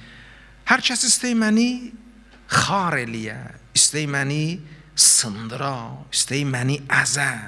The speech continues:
qıçının altında ayaqlaya məni,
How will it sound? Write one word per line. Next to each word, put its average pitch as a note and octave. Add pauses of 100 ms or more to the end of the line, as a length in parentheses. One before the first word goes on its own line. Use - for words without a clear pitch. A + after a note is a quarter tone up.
(280)
qıçının D#3
altında C3+ (380)
ayaqlaya D3
məni, A#2